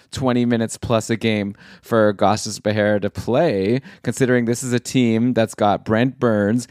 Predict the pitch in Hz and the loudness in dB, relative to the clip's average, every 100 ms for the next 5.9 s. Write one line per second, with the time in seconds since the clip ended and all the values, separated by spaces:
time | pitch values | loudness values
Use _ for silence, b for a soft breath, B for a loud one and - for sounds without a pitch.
0 | b b 110 101 135 131 120 98 104 104 | b b 0 2 2 0 2 2 2 0
1 | 110 123 147 - 113 101 - 104 123 139 | 0 0 0 -2 0 0 0 0 0 -2
2 | B - 110 151 131 - 113 107 104 101 | B -2 -2 0 -4 0 2 2 2 2
3 | 127 170 b b b 117 120 131 165 160 | 2 0 b b b 0 2 2 0 0
4 | 131 135 165 151 131 117 113 120 - - | 0 0 -2 0 2 2 2 0 -4 -10
5 | - 120 143 139 123 98 95 107 139 | -2 2 2 0 0 2 0 -2 -4